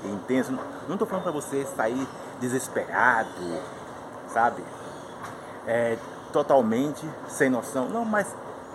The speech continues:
tendo uma clareza intencionalmente, ó, intencionalmente. Então, se faz essa pergunta, você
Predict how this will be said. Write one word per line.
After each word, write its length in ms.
tendo 260
uma 160
clareza 600
intencionalmente, 920
ó, 100
intencionalmente. 1000
Então, 260
se 160
faz 200
essa 140
pergunta, 680
você 460